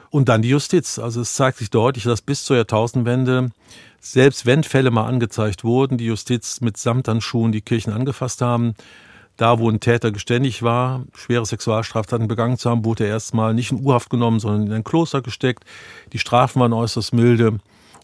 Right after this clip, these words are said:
Und die Münsteraner Studie zeigt an einem Beispiel auch, dass der Staatsanwalt dann den Deschanten anruft und sagt, bei einem schon mal Vorbestraften, der wieder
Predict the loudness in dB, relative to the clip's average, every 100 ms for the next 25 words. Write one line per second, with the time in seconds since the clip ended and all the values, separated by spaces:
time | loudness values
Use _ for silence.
0 | -6 -2 -2 -2 -2 0 0 0 0 0
1 | 0 0 0 0 0 -2 0 2 2 0
2 | 0 -2 -2 -4 -4 -4 -2 0 2 2
3 | 2 0 0 0 -2 -2 -2 -2 -2 -2
4 | -2 0 0 -2 -12 -20 -4 0 2 2
5 | 0 0 4 4 4 0 0 0 0 0
6 | 0 -2 -16 -20 -20 -20 _ -6 -2 4
7 | 4